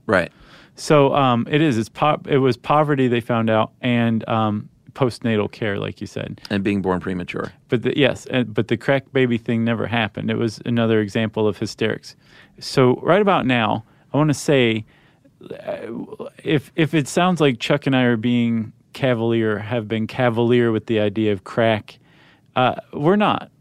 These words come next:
Speaker 2: We're not being cavalier with crack or addiction. That's nothing to take lightly.
Speaker 1: Right.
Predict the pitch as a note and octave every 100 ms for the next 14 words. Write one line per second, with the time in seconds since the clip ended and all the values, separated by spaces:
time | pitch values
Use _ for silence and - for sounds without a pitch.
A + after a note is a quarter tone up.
0 | _ - C#3+ D#3 D3+ D3+ C3 A#2+ C3 A#2
1 | A#2 A2 G#2+ - A#2 A2+ C3 C3 A2+ B2+
2 | - C3 C#3 - D3+ - B2 B2 A#2+ -
3 | C3+ C3 C#3 A#2+ A2 - A2 A#2 G#2+ G#2+
4 | A#1 - - G#2 E2+